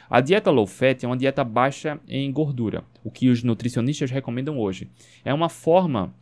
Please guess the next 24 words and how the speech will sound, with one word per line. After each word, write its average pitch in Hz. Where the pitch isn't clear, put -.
pra 143
vender 131
a 147
dieta 156
flexível, 98
né? 110
Coma 233
de 165
tudo 135
um 135
pouco 196
e 185
foque 170
em 160
calorias, 147
evitando 98
gordura, 113
evitando 98
excesso 131
de 127
gordura. 120
Olha 135
só, -
existem 147